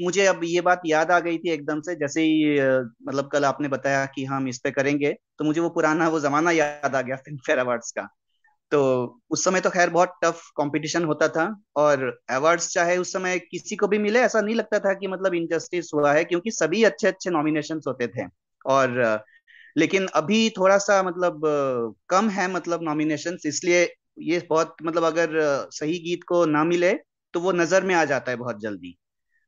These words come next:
तो आप जो कह रहे थे वो बिल्कुल, अ, सही, सही है। मतलब, जिनको मिला है उन्हें, वो तो deserve करते हैं, लेकिन हो सकता है कि जो entries है वो,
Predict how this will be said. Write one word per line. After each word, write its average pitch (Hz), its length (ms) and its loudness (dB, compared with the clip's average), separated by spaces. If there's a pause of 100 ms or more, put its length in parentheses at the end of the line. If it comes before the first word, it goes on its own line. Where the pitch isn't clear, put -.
तो 147 440 6
आप 156 400 2 (220)
जो 165 200 2
कह 160 280 -2
रहे 180 160 4
थे 185 160 -2
वो 180 160 -2
बिल्कुल, 175 440 -4
अ, 156 160 2
सही, 139 240 -10 (140)
सही 156 500 0
है। 185 240 2 (340)
मतलब, 156 520 2
जिनको 190 300 0
मिला 220 220 6
है 240 120 4
उन्हें, 202 240 -2
वो 175 120 -2
तो 214 120 0
deserve 196 340 -2
करते 156 260 -2
हैं, 196 300 -6 (100)
लेकिन 180 240 -2
हो 170 140 2
सकता 170 320 -2
है 170 80 2
कि 170 300 2
जो 165 160 0
entries 156 520 0
है 170 240 2
वो, 160 480 -2